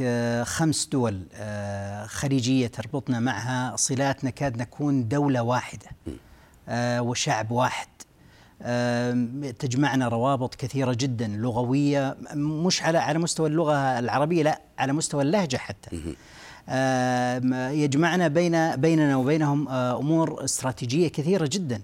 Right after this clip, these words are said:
Speaker 2: مهم.
Speaker 1: ثم البحر الأحمر، يعني هو، هو بحرنا في الأصل يعني.
Speaker 2: مهم.
Speaker 1: لا توجد أي، آم، آه، دولة على البحر الأحمر لها منفذ حدودي أو بري على السعودية
Speaker 2: مم.
Speaker 1: كما هو الخليج. الأمر الثاني ال-، وهي النقطة ال-، ال-،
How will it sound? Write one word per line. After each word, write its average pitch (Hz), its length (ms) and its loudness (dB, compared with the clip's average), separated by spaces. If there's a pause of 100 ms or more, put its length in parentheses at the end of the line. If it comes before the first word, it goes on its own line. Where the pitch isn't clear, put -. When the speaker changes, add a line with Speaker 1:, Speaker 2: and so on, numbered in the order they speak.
(140)
Speaker 2:
مهم. 76 100 -10 (200)
Speaker 1:
ثم 247 280 6
البحر 226 500 2
الأحمر، 120 460 -2 (200)
يعني 147 280 0
هو، 254 160 6
هو 262 200 4
بحرنا 214 420 0
في - 80 -6
الأصل 117 360 0
يعني. 101 220 -12 (240)
Speaker 2:
مهم. 80 180 -6
Speaker 1:
لا 190 180 4
توجد 208 480 2
أي، 202 480 4
آم، 151 440 4 (640)
آه، 131 200 0
دولة 160 420 6
على 131 160 4
البحر 127 340 2
الأحمر 139 400 0
لها 143 220 2
منفذ 139 400 2
حدودي 131 540 0
أو 120 120 -2
بري 127 380 0
على 113 120 -4
السعودية 117 560 -2
Speaker 2:
مم. 67 120 -6 (280)
Speaker 1:
كما 127 200 2
هو 120 140 0
الخليج. 123 340 -2 (800)
الأمر 196 260 4
الثاني 151 560 2
ال-، 110 160 -4
وهي 113 440 -2
النقطة 127 400 2
ال-، 107 180 -2
ال-، 101 260 -4